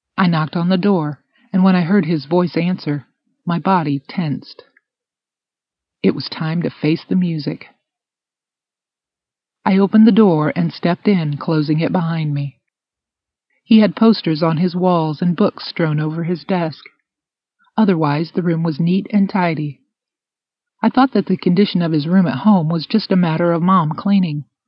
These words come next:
but it seemed he really was neat. "You wanted to talk?"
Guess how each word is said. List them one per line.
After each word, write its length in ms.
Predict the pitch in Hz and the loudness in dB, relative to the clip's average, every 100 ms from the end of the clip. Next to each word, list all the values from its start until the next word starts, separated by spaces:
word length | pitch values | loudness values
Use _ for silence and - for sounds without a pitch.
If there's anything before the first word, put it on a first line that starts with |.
| _ _ | _ _
but 100 | 233 | 0
it 80 | 220 | 0
seemed 380 | - 226 208 214 | 2 4 6 4
he 120 | 233 | 0
really 300 | 180 170 190 | 0 0 0
was 360 | 165 160 143 151 | 2 2 0 4
neat. 380 | 202 214 - - _ _ _ _ _ _ _ _ _ _ _ _ - | 6 6 2 -10 _ _ _ _ _ _ _ _ _ _ _ _ 0
"You 260 | 220 220 220 | 4 6 4
wanted 400 | 190 226 226 - | 4 6 6 6
to 80 | |
talk?" 540 | 233 220 220 269 - | 2 2 2 2 -2